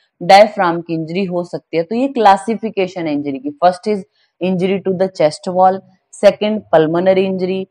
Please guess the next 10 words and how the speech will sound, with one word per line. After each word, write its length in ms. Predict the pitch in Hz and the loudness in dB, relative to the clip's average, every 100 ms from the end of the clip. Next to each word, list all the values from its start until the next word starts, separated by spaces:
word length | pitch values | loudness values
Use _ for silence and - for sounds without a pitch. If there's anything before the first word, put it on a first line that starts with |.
| _ _ _ - 190 | _ _ _ -6 -2
injury 340 | 185 196 208 196 | -2 -2 0 0
to 40 | |
the 180 | 175 180 - | 4 2 4
airway, 520 | 180 190 196 180 185 180 _ _ _ - | 6 6 4 0 -2 -4 _ _ _ 6
कार्डियक 500 | 180 185 202 220 220 - | 8 8 6 2 0 -6
इंजरी 340 | 185 175 175 | -6 -4 -4
होना, 420 | 185 170 165 165 | -4 -2 0 0
ब्लड 420 | 165 160 185 208 208 | -2 2 6 6 6
वेसल 420 | 185 185 185 175 | 4 4 0 0
इंजरी, 480 | 160 165 156 160 | -2 -2 -2 -4